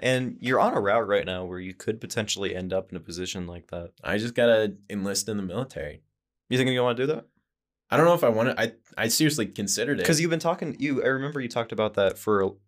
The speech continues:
Speaker 1: a little while recently.
Speaker 2: Yeah, I
Speaker 1: So
Speaker 2: was seriously, like, ready to go enlist.
Speaker 1: So right now, your major is still mechanical engineering, right?
Speaker 2: Yeah.
Speaker 1: Okay.
Speaker 2: Which sucks. Don't, don't become a mechanical engineer.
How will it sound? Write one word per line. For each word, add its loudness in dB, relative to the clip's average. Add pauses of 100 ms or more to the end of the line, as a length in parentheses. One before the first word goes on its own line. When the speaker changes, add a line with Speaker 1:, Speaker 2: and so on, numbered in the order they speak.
(460)
Speaker 1:
a 2
little 4
while 4
recently. -4 (560)
Speaker 2:
Yeah, 4
I -2
Speaker 1:
So 6
Speaker 2:
was 8
seriously, 0 (160)
like, 0 (120)
ready 0
to -2
go -6 (680)
enlist. -6 (160)
Speaker 1:
So 0
right 2
now, 0 (440)
your 0
major 0
is -4
still -2
mechanical -8
engineering, -12
right? -8
Speaker 2:
Yeah. -4 (440)
Speaker 1:
Okay. -4 (160)
Speaker 2:
Which -4
sucks. -4
Don't, -8 (240)
don't 0
become -8
a -8
mechanical -12
engineer. -14